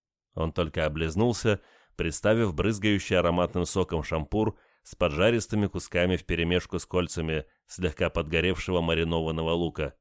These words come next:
Соскучился я по натуральному мясу. «Сделаем»,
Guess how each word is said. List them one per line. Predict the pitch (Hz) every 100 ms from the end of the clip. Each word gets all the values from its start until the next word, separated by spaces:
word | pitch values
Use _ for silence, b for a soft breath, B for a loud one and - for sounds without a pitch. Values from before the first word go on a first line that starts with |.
| _ _ _ _ _ _ _ _ _ _
Соскучился | - - 123 120 98 - 82
я | 82 73 - _ -
по | 82
натуральному | 82 87 85 85 82 82
мясу. | 82 80 - 73 - _ _ _ _ _ _ _ _ -
«Сделаем», | 73 71 90 92 82 73 69